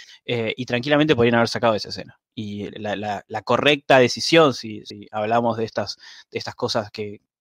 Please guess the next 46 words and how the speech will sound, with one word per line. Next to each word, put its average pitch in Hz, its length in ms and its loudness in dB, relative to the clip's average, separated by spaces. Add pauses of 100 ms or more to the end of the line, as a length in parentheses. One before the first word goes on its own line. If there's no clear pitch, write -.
que, 101 260 -12
que - 120 -16
cortaron, 123 520 2
que 113 120 -10
metieron, 120 460 0
que 107 100 -8
ma-, 107 240 -4
manosearon, 113 720 2
que 107 80 -6
sacaron, 117 540 2
que 117 120 -2
no, 127 200 4
esto 120 180 -6
sí, 123 260 -6
esto 120 220 -4
no, 120 160 0
esto 120 140 -4
sacalo, 117 480 0
bueno, 123 180 0 (340)
que 139 100 0
hayan 135 200 0
dejado 135 300 2
esta 127 140 -2
escena, 139 420 2 (320)
eh, 113 260 -4 (480)
es, 135 200 0
es 143 100 2
lo 151 100 6
que 139 80 4
yo 156 100 4
decía 143 280 6
del 123 220 6
tronco 127 340 6
de 120 60 6
la 107 100 0
película, 107 520 -8
¿sí? 110 240 -10
Sí, 110 400 -8
eh, - 360 -16
hay 127 180 0
una 131 180 4
parte 151 260 4
importante 143 760 4
y 131 120 0
está 135 240 2
ese, 123 380 -2